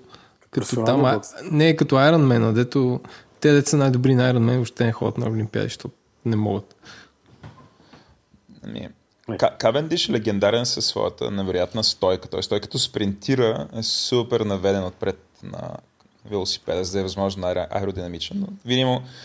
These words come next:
Speaker 3: това не му е помогнало <laughs> с-, срещу едно донапреновото удряне.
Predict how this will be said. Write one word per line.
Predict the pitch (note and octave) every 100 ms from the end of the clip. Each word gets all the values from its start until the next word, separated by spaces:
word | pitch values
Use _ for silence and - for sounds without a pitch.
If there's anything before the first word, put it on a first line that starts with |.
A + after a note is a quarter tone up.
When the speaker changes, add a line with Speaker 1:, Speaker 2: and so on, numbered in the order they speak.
| - -
Speaker 3:
това | - A#2+
не |
му | A2
е | A2
помогнало | A2+ G#2+ G#2 G#2 F#2+ F#2 F2+ F#2+ - - _ _ - B2
<laughs> | _ - - - _ -
с-, | - F#2
срещу | - - F#2+ - F#2 -
едно | G#2+ G#2 G2+
донапреновото | G#2 G2 - G2 G#2 G2 F#2 F#2+ F#2+
удряне. | F#2+ F2+ E2